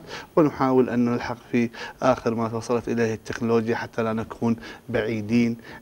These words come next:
عن، عن، عن هذا التطور. في نفس الوقت نكون جاهزين لأي خطة تنموية كويتية بأن يكون لدينا الآلية لذلك. أيضا لا ننسى أننا نحمي اله-، الهوية الكويتية والموقف العربي الكويتي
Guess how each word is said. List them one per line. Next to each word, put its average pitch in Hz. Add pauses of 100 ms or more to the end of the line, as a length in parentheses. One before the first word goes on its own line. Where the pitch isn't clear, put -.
عن، 113
عن، 110
عن 113
هذا 113
التطور. 185 (160)
في 160
نفس 156
الوقت 147
نكون 123
جاهزين 120
لأي 113
خطة -
تنموية 110
كويتية 117 (280)
بأن 110
يكون 113
لدينا 110
الآلية 110 (280)
لذلك. 131
أيضا 170 (100)
لا 139
ننسى 135 (300)
أننا 123
نحمي 123
اله-، 104
الهوية 113
الكويتية 113
والموقف 113
العربي 117
الكويتي 120